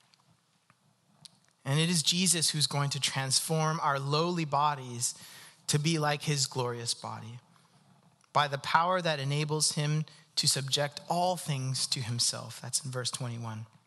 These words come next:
Remember, Jesus has already made us his own. And this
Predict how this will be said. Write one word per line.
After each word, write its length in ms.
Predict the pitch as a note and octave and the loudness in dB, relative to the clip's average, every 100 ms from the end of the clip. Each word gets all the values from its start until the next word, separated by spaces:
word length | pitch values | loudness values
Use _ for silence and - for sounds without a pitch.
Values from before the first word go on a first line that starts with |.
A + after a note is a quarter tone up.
| _ - - _ _ _ _ - - - - - | _ -20 -20 _ _ _ _ -20 -20 -16 -14 -6
Remember, 400 | - F3 A3+ A3 | 4 4 4 0
Jesus 720 | E3 C3+ E3+ G#3+ A3+ B3+ A3+ - | 2 2 4 2 2 2 2 0
has 260 | - F3 - | 2 0 4
already 540 | F3 G#3 A3 G#3+ G#3+ | 4 4 2 2 2
made 240 | F#3 D#3+ E3 | 0 0 0
us 180 | E3+ - | 0 0
his 200 | D3 C3+ | -2 -2
own. 400 | D#3 D3+ B2+ A#2+ B2+ - - - - - _ _ _ _ - | -2 -2 -2 -6 -10 -18 -20 -20 -20 -20 _ _ _ _ 0
And 160 | D#3 | 4
this 160 | F#3+ | 4